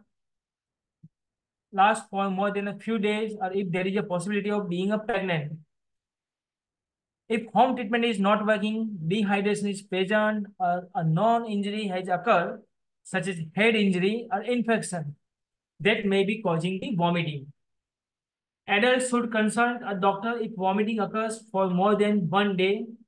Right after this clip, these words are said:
diarrhea and vomiting last more than twenty-four hours, or there are sign of dehydration.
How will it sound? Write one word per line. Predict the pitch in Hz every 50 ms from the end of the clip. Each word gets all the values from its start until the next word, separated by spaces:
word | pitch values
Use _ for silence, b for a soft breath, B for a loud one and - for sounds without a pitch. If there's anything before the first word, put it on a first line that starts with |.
| _ _ _ _ _ _ _ _ _ - _ _ _ _ -
diarrhea | 185 196 202 214 220 220 214 220 220 220 190
and | 196 190 180
vomiting | 175 175 180 190 190 202 208 202 175
last | 165 175 190 208 220 220 220 - - _ _ -
more | 160 175 190 190
than | 190 202 202 180
twenty-four | 185 175 170 175 190 170 175 190 185
hours, | 185 180 185 190 202 202 202 - _ _ _ _ _ _ _ _ _ _ _ _ _ -
or | 233 269 294 - - - -
there | - 160 - 185 202 208
are | 214 214
sign | 214 - 190 190 196 214 214 208
of | 208 208 208 180 170 165
dehydration. | 196 220 220 190 - 170 165 160 165 170 165 160 160 160 147 143 131 131